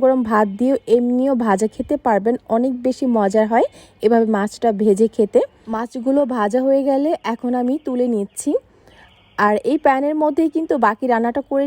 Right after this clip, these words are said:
নিব, তাই এখন এক্সট্রা করে কোনো তেল দিচ্ছি না। এই তেলের মধ্যেই হচ্ছে আমি যে আগে পেঁয়াজ রসুনগুলো পেস্ট করে রেখেছিলাম সেটা দিয়ে দিচ্ছি। এই পর্যায়ে কিন্তু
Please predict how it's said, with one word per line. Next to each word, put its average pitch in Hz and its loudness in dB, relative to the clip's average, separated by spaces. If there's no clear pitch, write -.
নিব, 240 -4
তাই 220 2
এখন 226 -6
এক্সট্রা 240 -6
করে 254 2
কোনো 254 -2
তেল 233 2
দিচ্ছি 226 -8
না। 269 -4
এই 294 2
তেলের 277 0
মধ্যেই 285 0
হচ্ছে 277 -2
আমি 220 0
যে 233 4
আগে 208 0
পেঁয়াজ 220 2
রসুনগুলো 262 -2
পেস্ট 233 2
করে 254 2
রেখেছিলাম 302 -4
সেটা 226 -4
দিয়ে 185 -2
দিচ্ছি। 170 -8
এই 214 0
পর্যায়ে 208 2
কিন্তু 247 -2